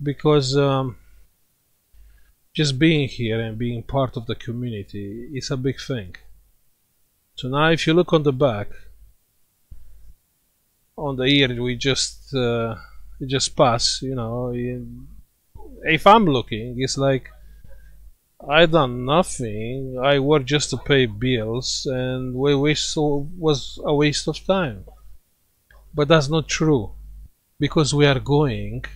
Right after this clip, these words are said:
on the new year with a baggage of knowledge.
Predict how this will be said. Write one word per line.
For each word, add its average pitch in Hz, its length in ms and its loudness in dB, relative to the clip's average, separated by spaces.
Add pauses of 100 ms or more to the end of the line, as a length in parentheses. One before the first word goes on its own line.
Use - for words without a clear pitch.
(120)
on 131 200 -6
the 110 100 -4
new 123 240 -2
year 110 520 -2 (380)
with 131 180 -2
a 123 80 2
baggage 113 580 2
of - 180 -6 (100)
knowledge. 113 600 -6